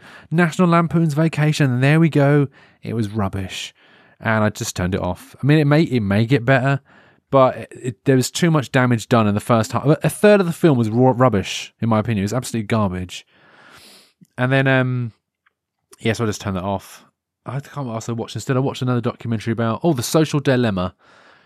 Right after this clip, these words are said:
I recommend that as a documentary, actually, about how, um, Facebook and Twitter, Facebook specifically, how they cater to keep our attention as best we can. And they, if you, they basically said that if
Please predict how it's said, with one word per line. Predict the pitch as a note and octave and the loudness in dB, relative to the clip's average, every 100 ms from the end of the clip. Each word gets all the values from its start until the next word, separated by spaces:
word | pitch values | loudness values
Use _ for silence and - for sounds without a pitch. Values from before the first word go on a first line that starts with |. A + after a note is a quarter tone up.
| - | 0
I | |
recommend | C#3+ D3+ C3+ A#2 G#2+ | 2 2 2 0 2
that | G2 | -2
as | |
a | G2+ | -2
documentary, | F2+ - G2+ F#2+ - F#2 | -6 -6 -6 -6 -6 -8
actually, | - G2 G2 F#2 | -8 -12 -12 -14
about | G2+ G#2+ - | -10 -10 -8
how, | A2+ G2+ F#2+ - - _ _ _ | -6 -4 -6 -10 -20 _ _ _
um, | G2+ G2 F#2+ F#2+ | -6 -4 -4 -6
Facebook | G2 - G2+ - G2+ F#2+ - _ | -8 -6 -6 -4 -6 -6 -12 _
and | G2 G2 F#2+ - - | -8 -6 -8 -12 -14
Twitter, | - F#2+ - F#2 F#2 | -8 -8 -6 -6 -8
Facebook | - D3 C#3 - | -2 -2 -2 -6
specifically, | - - G#2 F2+ F#2+ | -8 -8 -8 -8 -10
how | F#2+ G#2 G2 | -6 -6 -4
they | F#2+ F#2 | -4 -6
cater | - A2+ G#2 G2+ | -6 -6 -4 -6
to | - G2+ F#2+ - _ - _ - | -4 -2 -2 -6 _ -20 _ -6
keep | - F3+ | 0 2
our | D#3 | 4
attention | C#3 - C3+ A2 | 2 0 -2 -4
as | |
best | - A#2 - | -2 -2 -2
we | G#2 | -6
can. | - G#2+ G2 - _ _ _ - | -2 -2 -2 -6 _ _ _ -6
And | A2 A2 G#2+ G#2 G2+ G2+ | 0 2 2 -2 -8 -4
they, | A2 G#2+ G#2 G#2 G#2 G2+ - | -2 0 0 -2 -4 -6 -6
if | B2 - | -6 -4
you, | C3 C3 C#3+ - - | 0 0 0 -6 0
they | C#3 | 2
basically | D#3+ E3 - | 4 0 -2
said | C#3 B2+ | -2 0
that | A#2+ | 0
if | B2 | 0